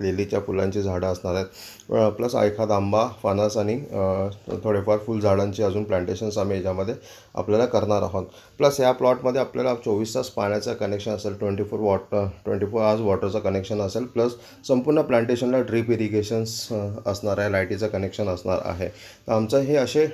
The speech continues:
अ, टोटल दहा दहा गुंठेचे प्ल-, प्लॉट्स आमच्याकडे अव्हेलेबल होते, हे ज्या पूर्वीच्या व्हिडिओजमध्ये तुम्ही बघितले, हे सगळे प्लॉट्स आमच्याकडे already sold out झालेत, खरेदी कथा हे जे झालेले आहेत. आता फक्त आपला हा पाच गुंठेचा,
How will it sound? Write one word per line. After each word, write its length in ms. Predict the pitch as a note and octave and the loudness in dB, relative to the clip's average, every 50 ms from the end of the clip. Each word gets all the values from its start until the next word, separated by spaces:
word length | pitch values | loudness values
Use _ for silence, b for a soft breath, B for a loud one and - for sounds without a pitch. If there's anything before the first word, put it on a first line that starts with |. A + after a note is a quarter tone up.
| - | -2
अ, 140 | C#3+ B2 B2 | -4 -2 -2
टोटल 320 | A#2 A#2+ A#2+ A#2 C3+ C#3 C3 | 0 0 0 0 0 0 0
दहा 180 | A#2+ A2 A2 | 2 2 4
दहा 120 | A2+ B2+ C3 | 4 4 4
गुंठेचे 360 | B2+ C3 B2+ B2+ C3 C3+ C#3 | 4 2 0 0 -2 -2 -2
प्ल-, 220 | - - A#2+ A#2 | -4 -4 -8 -10
प्लॉट्स 460 | A2+ B2 - - A2+ A2 A#2 A#2 - | -10 -10 -4 2 2 2 2 2 0
आमच्याकडे 320 | A2 G#2+ G#2 A2 A2 G#2+ A#2 | -4 -4 -4 -2 -2 0 0
अव्हेलेबल 500 | G#2+ G2 G2+ G#2 G#2+ A2 G2+ G#2 G#2 G2 | 0 0 2 2 2 0 0 0 0 -2
होते, 160 | F#2+ - G#2 | -2 -2 -2
हे 80 | G2+ G2+ | -2 -2
ज्या 120 | A2 G2+ | -2 -4
पूर्वीच्या 400 | - A2 G2+ G2 G#2 G2 A2+ A2 | -4 -4 -4 -4 -2 0 0 0
व्हिडिओजमध्ये 600 | G#2 G#2 G#2 G#2 G#2 G#2 G2 A#2 A2 G2 G#2 G2 | 2 0 2 2 2 2 2 0 -2 0 0 2
तुम्ही 160 | G#2 G2+ G2+ G2 | 2 0 0 0
बघितले, 380 | F#2+ G2 F#2 F#2+ F#2+ G#2+ A#2+ C#3 F3 B B B B B B - | -2 -2 -4 -4 -2 -2 -2 -2 -4 B B B B B B -2
हे 80 | D3+ | 0
सगळे 280 | C#3 - C3+ C3 D3+ D#3 | 2 2 4 4 4 4
प्लॉट्स 280 | D#3 D3 C#3 C#3 C3+ | 4 4 2 0 2
आमच्याकडे 460 | C3+ B2 B2 A#2 B2 A2+ A#2 A#2 B2 B2 | 0 -2 0 0 0 0 2 2 2 2
already 360 | - G#2+ G#2 G#2+ A2 B2+ C3+ C3 - | 2 2 2 2 2 0 0 0 0
sold 180 | A2 G#2 G2+ A2 | 0 2 2 2
out 140 | A2 A2 A2 | 2 2 2
झालेत, 260 | A2 G2 F#2 G2 G2+ G2+ - | 0 0 0 -2 -2 -4 -4
खरेदी 240 | G#2 F#2+ F#2 G2+ G2+ | -4 -4 -2 -4 -2
कथा 240 | - G#2+ G2+ - | -2 -2 -2 0
हे 120 | G#2 G2+ G2 | -2 -2 -2
जे 120 | G2+ G#2+ | -2 -2
झालेले 420 | G#2+ G#2 G2 F2+ F2+ F#2 F#2 G2+ F#2+ | -2 0 0 0 0 -2 -2 -2 -2
आहेत. 240 | F2+ F2 E2+ G#2 G#2+ B B B B B B - | -2 -2 -2 -4 -6 B B B B B B -6
आता 180 | - - C3 | -4 -2 -2
फक्त 240 | B2+ B2+ B2 - - | -2 -4 -4 0 2
आपला 300 | C#3 B2+ A#2 - C3+ C3 | 2 2 2 2 0 0
हा 140 | B2+ C3 C3 | 2 2 0
पाच 380 | C3 - - A2+ A2 A2+ A2+ | 0 2 4 4 4 4 4
गुंठेचा, 480 | B2 B2 B2 B2 A#2+ B2 A#2+ - C3 | 2 0 0 2 2 0 -2 -2 -2